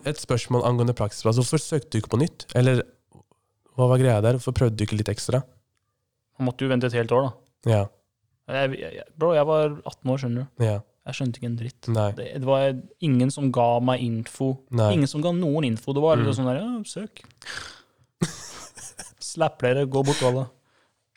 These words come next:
Speaker 2: Ingenting, det var ikke noe rådgiv, ingenting.
Speaker 1: Mm.
Speaker 2: Skikkelig trash.
Speaker 1: Mm.
Speaker 2: Skolen, fantastisk. Spennende.
Speaker 1: Oppfølgingen,
Speaker 2: Men, eh,
Speaker 1: ikke så
Speaker 2: bare
Speaker 1: bra.
Speaker 2: oppfølging og sånne ting,
Speaker 1: Mm.
Speaker 2: helt elendig.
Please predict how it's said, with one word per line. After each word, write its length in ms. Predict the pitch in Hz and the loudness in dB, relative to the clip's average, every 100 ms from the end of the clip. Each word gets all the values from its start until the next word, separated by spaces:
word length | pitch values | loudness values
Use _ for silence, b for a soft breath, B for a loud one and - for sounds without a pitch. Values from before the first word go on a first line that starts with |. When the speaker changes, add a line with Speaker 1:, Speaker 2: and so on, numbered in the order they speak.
| - | -2
Speaker 2:
Ingenting, 420 | 190 160 160 156 | 2 4 2 0
det 40 | 156 | 0
var 80 | 147 | 2
ikke 100 | 170 | 2
noe 80 | |
rådgiv, 340 | 170 147 127 131 | 4 2 0 -4
ingenting. 480 | 180 160 151 131 131 123 | -2 0 0 0 0 0
Speaker 1:
Mm. 300 | 131 113 107 - _ _ _ _ _ _ _ - | -2 0 -4 -10 _ _ _ _ _ _ _ -12
Speaker 2:
Skikkelig 340 | - 156 127 | -8 -6 -4
trash. 420 | - 120 - - - | 0 0 -2 -10 -6
Speaker 1:
Mm. 180 | 123 113 | -2 0
Speaker 2:
Skolen, 400 | 104 175 131 156 175 | 0 0 2 2 2
fantastisk. 640 | 151 123 113 135 - - _ _ _ _ - | 0 0 -4 -6 -8 -14 _ _ _ _ -18
Spennende. 480 | - 147 117 123 123 _ _ _ - - | -2 0 2 0 -4 _ _ _ -6 -2
Speaker 1:
Oppfølgingen, 460 | 120 127 135 139 | -2 2 4 6
Speaker 2:
Men, 100 | 139 | 4
eh, 140 | 135 131 | 4 4
Speaker 1:
ikke 60 | |
så 60 | 131 | 2
Speaker 2:
bare 80 | 135 | 2
Speaker 1:
bra. 80 | - | 2
Speaker 2:
oppfølging 420 | 131 143 127 127 | 2 2 2 2
og 80 | 135 | 2
sånne 160 | 139 123 | 2 2
ting, 140 | 139 | 2
Speaker 1:
Mm. 240 | 110 101 107 | 0 -2 -2
Speaker 2:
helt 140 | 135 135 | -2 0
elendig. 280 | 117 110 | -2 -4